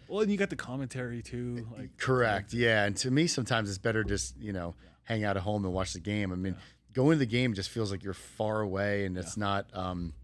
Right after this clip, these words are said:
Speaker 2: I don't know. It's
Speaker 1: Yeah.
Speaker 2: just different, you know, with
Speaker 1: Yeah.
Speaker 2: football. But
Speaker 1: I think, <laughs> yeah, that's probably why, like, the, the metaverse stuff is gonna be
Speaker 2: <laughs> Yeah.
Speaker 1: do so well 'cause, like, it is fun to, like, just stay at home and watch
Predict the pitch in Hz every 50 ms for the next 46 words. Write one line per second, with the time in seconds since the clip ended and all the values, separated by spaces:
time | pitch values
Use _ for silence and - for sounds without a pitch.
0 | - _ _ _ _ _ _ - 123 143 139 110 85 - - - - - 107 -
1 | - - 120 - - 117 - - 82 - - - - 92 92 90 87 90 87 -
2 | 92 92 - - 90 - 90 82 80 80 87 87 - - - - - - 110 117
3 | 117 127 147 143 135 113 110 113 110 - 175 160 131 123 123 131 123 - - 131
4 | 123 120 117 120 120 113 113 110 110 110 - - - _ _ _ _ _ _ _
5 | _ _ _ _ _ _ 107 107 117 113 107 104 107 107 104 104 104 _ _ 123
6 | 117 127 143 143 139 135 120 127 120 110 - - - - - - - - - -
7 | 139 127 - - 120 196 147 151 147 135 127 151 151 135 123 160 170 143 - 170
8 | 147 139 139 139 135 135 135 127 135 131 135 135 131 123 131 131 147 180 196 180
9 | 143 - 151 139 139 139 131 131 127 127 123 123 123 - - - 135 127 127 123
10 | 113 120 123 123 127 123 120 120 123 123 117 - - -